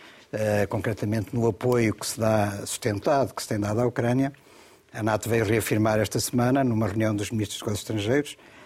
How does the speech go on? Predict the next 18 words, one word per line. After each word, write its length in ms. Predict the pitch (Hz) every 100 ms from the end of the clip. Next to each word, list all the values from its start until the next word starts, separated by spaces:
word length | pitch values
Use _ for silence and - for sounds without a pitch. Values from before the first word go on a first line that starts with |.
| - - _
dos 100 | -
países 280 | - 113 90
da 60 | 101
nato, 220 | 120 127 98
evidentemente, 560 | 95 95 90 120 123 - - - - - - 104
que, 420 | 127 127 139 139
eh, 880 | - - - 127 113 110 110 117 127 143
o 220 | 143 135
apoio 260 | 117 120
continuava, 600 | 127 110 101 98 98 110 -
continua 420 | 127 113 127 147
como 160 | 117 98
continuava 840 | 104 107 101 - 131 101 104 104
antes 280 | 107 120 -
e 60 | 113
não 100 | 113
há 80 |
sinais 720 | 110 - 113 110 120 120 -